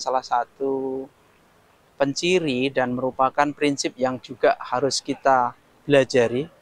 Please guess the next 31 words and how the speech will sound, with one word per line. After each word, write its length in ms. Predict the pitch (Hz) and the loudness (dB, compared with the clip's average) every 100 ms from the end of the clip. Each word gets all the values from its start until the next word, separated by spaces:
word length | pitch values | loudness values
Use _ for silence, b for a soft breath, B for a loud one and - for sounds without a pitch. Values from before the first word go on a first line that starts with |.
| _ _ _ _ _ _ _ | _ _ _ _ _ _ _
di 380 | 123 143 160 151 _ - | -2 0 0 -2 _ 2
konsep 380 | 139 139 - 147 | 2 2 -2 0
atau 240 | - 135 139 | 0 -2 -2
sistemnya 560 | - - 143 143 143 | -4 -4 -2 0 2
uin 240 | 139 139 131 | 2 0 -2
Green 240 | 131 127 | -2 0
Metric. 400 | 127 120 117 113 - | -2 -4 -6 -8 -8
Sehingga 260 | - 127 | -4 2
ini 140 | 151 175 | 2 2
menjadi 400 | 165 143 143 139 - b - | 0 2 2 -2 -4 b -10
kegiatan 400 | 131 139 135 139 | 0 0 2 2
yang 180 | 135 127 | 0 0
bagus 460 | 123 110 147 208 | -2 -2 -2 -2
dan 480 | - 135 123 117 120 - _ _ _ _ _ - - | 0 0 0 -2 -10 -16 _ _ _ _ _ -20 -8
boleh 240 | 143 147 151 | 0 4 4
dibilang 960 | 147 143 151 175 208 208 208 208 202 - | 2 2 4 4 4 0 -4 -4 -4 -4
ini 160 | 175 180 | -2 2
baru 480 | 151 160 156 - | 4 4 2 0
kita 240 | - 165 156 | -4 0 0
kerjakan 640 | 151 147 165 - 131 127 - | 0 0 0 2 0 -2 -8
atau 260 | 135 135 151 | -4 -2 -2
kita 160 | 151 151 | 0 2
laksanakan 640 | 143 - 156 160 143 131 | 2 2 0 0 0 -2
di, 240 | 131 135 - | 0 -2 0
eh, 280 | 131 127 123 | 0 2 0
di 80 | 127 | 2
jaringan 480 | 135 139 143 139 | 4 4 2 2
U 80 | 139 | 2
I 80 | 143 | 0
Green 240 | 143 143 | 2 2
Metric. 400 | 139 143 147 131 | 4 2 2 -4